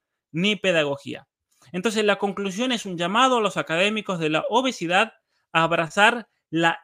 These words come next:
interseccionalidad. Tienen que abrazar la interseccionalidad porque es la única manera entonces que van a poder llevar la justicia social en adelante. Tremendo,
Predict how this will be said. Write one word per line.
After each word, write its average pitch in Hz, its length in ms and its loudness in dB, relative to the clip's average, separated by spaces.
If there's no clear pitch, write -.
interseccionalidad. 220 1500 -2
Tienen 226 360 -2
que 202 100 -4
abrazar 185 680 -2
la 156 220 -2
interseccionalidad 190 1400 -2
porque 160 260 -2
es 175 80 -8
la 165 140 0
única 240 420 0
manera 180 320 -4
entonces 180 340 -8
que 147 100 -8
van 165 140 -2
a 165 80 -4
poder 156 200 -2
llevar 160 360 -4
la - 140 -6
justicia 160 720 -6
social 151 640 -6
en 131 160 -8
adelante. 117 560 -12
Tremendo, 208 640 0